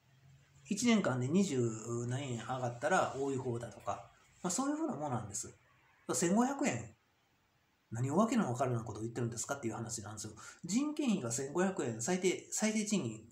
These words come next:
がですよ。最低賃金がそれだけまで上がってしまったら、じゃあ、老人ホームに入る時のその費用、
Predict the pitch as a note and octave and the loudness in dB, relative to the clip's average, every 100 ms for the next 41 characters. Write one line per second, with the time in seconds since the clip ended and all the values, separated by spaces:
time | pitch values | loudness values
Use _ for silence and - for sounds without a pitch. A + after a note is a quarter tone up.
0 | A#2+ A2+ A#2+ - B2 - - - - _ | -10 -8 -6 -4 -4 -6 -18 -20 -20 _
1 | - C4 D4 - A3+ D3 A#2 A2+ E3 F3 | -2 0 0 0 0 0 -2 -2 0 0
2 | E3+ E3 E3 D#3 C#3+ A2 G2+ B2+ C#3+ C#3 | 0 -2 -2 0 -2 -6 -4 -2 -2 -2
3 | - D#3+ G2+ - G2+ C3 A2+ - - _ | -2 -2 -4 -6 -4 0 0 -2 -12 _
4 | _ _ _ - A#3 - A#3 C4+ C#4+ D4 | _ _ _ 0 0 4 4 4 2 2
5 | D#4 A3 D3 A#2+ C3 C3+ - A#2+ A2+ C3+ | 2 2 0 -2 -2 -2 -4 -6 -6 -4
6 | A#2 G2 B2 D3+ C#3 B2+ - - F3 A2 | -6 -6 -8 -8 -6 -8 -10 -4 -2 -2
7 | G2+ | -4